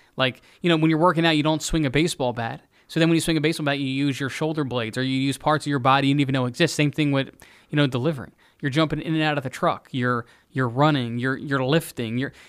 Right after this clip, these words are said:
so, you know, everything else about it sucks,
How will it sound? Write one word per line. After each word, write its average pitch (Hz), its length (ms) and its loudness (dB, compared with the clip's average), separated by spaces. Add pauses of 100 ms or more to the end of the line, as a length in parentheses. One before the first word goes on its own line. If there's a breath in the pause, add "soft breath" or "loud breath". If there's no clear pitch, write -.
(160 loud breath)
so, - 360 2 (240)
you 196 100 -4
know, 180 160 -2 (720)
everything 190 360 2
else 190 140 2
about 147 180 2
it - 100 -18
sucks, - 500 -2